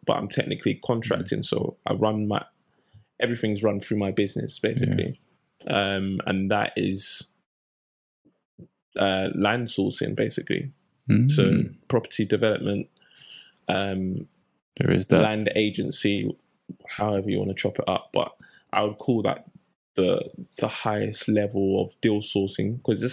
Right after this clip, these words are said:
Speaker 1: same principle.
Speaker 2: And how many deals would you get per year if you're dealing with deal sourcing in land?
Speaker 1: It depends. You, people, people,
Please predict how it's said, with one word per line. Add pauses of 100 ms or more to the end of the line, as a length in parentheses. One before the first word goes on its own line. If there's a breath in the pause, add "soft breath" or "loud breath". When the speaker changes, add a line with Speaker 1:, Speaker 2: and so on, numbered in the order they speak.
Speaker 1:
same
principle. (260 soft breath)
Speaker 2:
And
how
many
deals (1500 loud breath)
would
you
get (520)
per
year (600)
if
you're
dealing
with (240)
deal
sourcing
in
land? (880 loud breath)
Speaker 1:
It
depends.
You,
people, (120)
people,